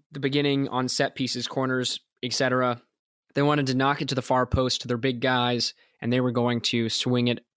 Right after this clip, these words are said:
goal side and hope someone else can get on the end of, of that assist. We saw it work a couple times, obviously not more than one goal.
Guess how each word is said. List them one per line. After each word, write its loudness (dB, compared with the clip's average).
goal 2
side 0
and -6
hope -2
someone 0
else 0
can -6
get -2
on -4
the -6
end -4
of, -12
of -6
that 0
assist. -4
We 0
saw 2
it -2
work 0
a -6
couple 0
times, -4
obviously 0
not -2
more 0
than -6
one -4
goal. -4